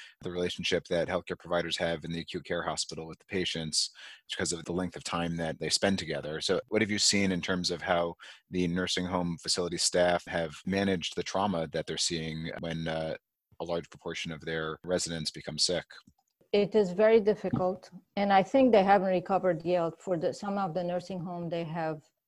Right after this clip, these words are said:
Speaker 2: gone through this for, like, six weeks. I think some of the staff is still grieving. Some of them are even decide to quit.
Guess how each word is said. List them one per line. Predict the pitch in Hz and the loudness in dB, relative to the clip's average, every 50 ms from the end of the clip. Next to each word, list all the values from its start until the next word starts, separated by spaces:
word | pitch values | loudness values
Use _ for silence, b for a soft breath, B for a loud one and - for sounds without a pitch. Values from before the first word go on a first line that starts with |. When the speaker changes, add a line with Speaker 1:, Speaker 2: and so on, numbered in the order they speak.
| - 165 | -8 -2
Speaker 2:
gone | 175 180 175 180 185 | 0 0 2 0 -2
through | - - 190 180 | -2 -2 -4 0
this | 160 170 170 165 170 - _ - | 0 0 0 0 -4 -12 _ -6
for, | 180 165 165 160 | -4 -2 -2 -2
like, | 160 175 170 139 - | -4 -6 -8 -10 -12
six | - - - 165 - - - - | -14 -14 -14 -14 -14 -14 -12 -8
weeks. | 170 175 175 170 175 175 - - - _ b b b b b b b b b b b _ | -4 -4 -4 -4 -6 -8 -12 -20 -20 _ b b b b b b b b b b b _
I | - 180 180 170 | 0 0 2 0
think | 175 - 214 202 190 - | 0 -2 -2 -2 -2 -4
some | - - - 202 202 | -6 -4 -4 -2 0
of | 202 190 160 | 0 -2 0
the | 170 180 | -2 -2
staff | 160 - - - 185 175 175 175 175 175 175 170 - - - | -2 -2 -4 0 2 2 4 4 2 2 0 -2 -6 -10 -6
is | 175 170 165 160 160 156 - | -4 -2 -2 -2 -4 -4 -6
still | - - 214 208 190 | -2 0 2 2 2
grieving. | 175 170 185 185 180 165 190 196 196 202 208 208 190 | 2 2 2 2 2 0 -2 -2 -2 -4 -4 -6 -6
Some | - - - 233 240 247 | -8 -6 -2 0 2 2
of | 262 277 262 247 | 2 2 2 2
them | 254 240 226 214 - | 2 2 2 0 0
are | - 180 170 - - - | 0 0 0 -2 -2 -2
even | 190 196 180 165 185 175 170 170 165 | -2 -2 0 0 -2 -2 -2 -4 -4
decide | 160 160 - - 165 160 165 165 - | -6 -6 -6 -2 -2 -2 -2 -2 -6
to | 175 | -8
quit. | 170 - - 170 143 156 240 - _ | -8 -4 0 2 2 2 0 -2 _